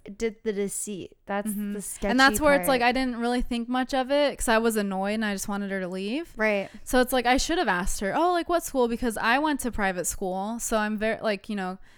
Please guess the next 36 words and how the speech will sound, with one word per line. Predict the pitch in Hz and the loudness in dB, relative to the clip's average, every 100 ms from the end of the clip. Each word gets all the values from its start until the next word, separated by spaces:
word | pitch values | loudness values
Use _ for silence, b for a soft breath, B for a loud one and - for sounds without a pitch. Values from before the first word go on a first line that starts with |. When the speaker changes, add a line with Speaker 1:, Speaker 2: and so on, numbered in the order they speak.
| b - | b -4
Speaker 2:
kind | 240 | 0
of | 233 | 0
familiar | - 208 190 208 214 208 | 0 0 0 0 -2 0
with | 202 | 0
Speaker 1:
Mm-hmm. | 214 226 226 226 208 | 0 -2 -4 -6 -2
Speaker 2:
the, | 214 220 214 - - | 0 0 -2 -6 -2
like, | 202 185 - | -2 -4 -8
Christian | - 226 - 220 208 | -2 -2 0 -4 -2
schools | - 214 202 | -2 0 0
that | 175 | 0
would | 202 190 | -2 -4
be | 208 | -4
around | 202 190 185 196 | -2 -4 -4 -4
that | 175 | -4
area. | 160 175 185 214 247 294 | -4 -4 -2 -2 -2 -2
Speaker 1:
Mm-hmm. | 220 233 220 214 208 247 277 - _ 214 | -2 -4 -4 -6 -6 -8 -10 -20 _ -6
Speaker 2:
And | 208 | -4
it's | 202 | -2
like, | 208 202 | -4 -4
there's | 208 202 - - | -4 -6 -10 -4
only, | 247 311 294 | -2 0 -2
like, | 220 - | -4 -4
one | 202 208 208 | -4 -2 -2
college | - 190 190 185 | -4 -4 -4 -4
that | 196 135 | -4 -4
I | 180 | -4
know | 185 139 | -6 -8
of | 131 147 - - | -10 -10 -16 -10
that's | 226 202 196 | -2 -2 -2
Speaker 1:
Yeah. | |
Speaker 2:
in | 196 | -4
the | 185 | -4
area | 170 180 180 | -4 -4 -4
that's | 175 - - - - _ _ _ | -6 -8 -10 -12 -20 _ _ _
Christian. | - 190 - 117 104 208 | -8 -8 -8 -12 -12 -8
Speaker 1:
Mm-hmm. | 226 | -6